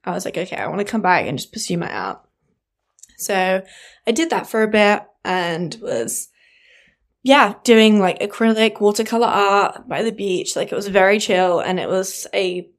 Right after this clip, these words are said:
beautiful period of time while also making business plans on my laptop. I don't know if <laughs> this makes me slightly insane, but I have a folder on my laptop of, like, assorted business plans, which has, yeah, a multitude of different businesses that I have never started.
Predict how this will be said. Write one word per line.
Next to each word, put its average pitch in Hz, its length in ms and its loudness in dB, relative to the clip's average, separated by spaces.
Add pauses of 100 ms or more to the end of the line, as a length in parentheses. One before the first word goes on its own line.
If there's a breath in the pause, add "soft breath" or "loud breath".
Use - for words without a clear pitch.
(220)
beautiful 196 500 -4
period 175 340 -2
of 170 100 -8
time 196 600 -4
while 202 220 2
also 202 300 0
making 180 340 -4
business 185 300 -2
plans 202 260 -4
on 190 60 -4
my 175 100 -4
laptop. - 560 -4
I 190 480 -2 (720 soft breath)
don't 202 220 6
know 196 380 -2 (140)
if 240 160 -2
<laughs> 233 40 -8
this 262 200 -2
makes 202 320 2
me 208 100 2
slightly 208 340 -2
insane, 262 520 2
but - 140 2
I 190 80 4
have 202 300 0
a 185 120 0
folder 190 480 4
on 190 140 2
my 180 140 -2
laptop 185 460 -4
of, - 280 -2
like, 147 280 -2
assorted 294 480 -6
business 226 340 -2
plans, - 500 -14 (380 soft breath)
which - 260 -4
has, - 340 -6
yeah, - 280 -10 (280)
a 202 100 -2
multitude 196 560 -4
of - 120 -4
different - 280 -14
businesses 262 640 -2
that - 140 -4
I - 60 -2
have 208 120 -4
never 202 200 -8
started. 170 560 -4